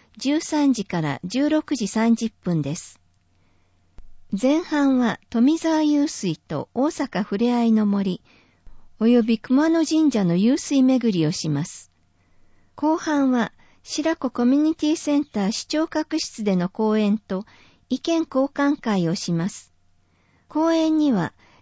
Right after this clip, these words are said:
日本地下水学会の方を講師にお迎えして、和光および武蔵野台地の地下水と遊水の関係をお話ししていただく予定です。ぜひこの機会に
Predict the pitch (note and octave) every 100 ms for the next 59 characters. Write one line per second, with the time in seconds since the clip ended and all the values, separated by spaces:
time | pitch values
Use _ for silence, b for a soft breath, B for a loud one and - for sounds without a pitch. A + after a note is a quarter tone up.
0 | b A3+ D#4+ E4+ F4 - - D#4 - D4+
1 | D4 D4 - A#3 G3 G3 G3+ - F3+ E3+
2 | - D4 E4 - G#3+ F3 F3 F#3 G#3 F3
3 | F#3+ - - C#3+ - _ _ _ _ _
4 | _ _ _ A#3 D4 - C4+ A3+ - G#3+
5 | G#3+ F#3+ F#3+ A#3 D#4 F4 D#4+ D#4 D4 C#4+
6 | D#4+ - F3+ E3+ - - - D#4 F4 -
7 | C4 G#3+ - F3 G3 C4+ D#4+ D#4 D4+ C#4+
8 | C#4+ B3+ B3+ C#4+ - B3 A#3 A3 - b
9 | b G#3 C#4+ D4 D#4 C#4+ - - C4+ C4+
10 | A#3+ C4 - A3 G#3+ - F#3+ F3+ F#3 -
11 | - _ _ _ _ _ _ _ _ _
12 | _ - B3 F4 - - B3 F4 - -
13 | C4 A3 F#3 E3+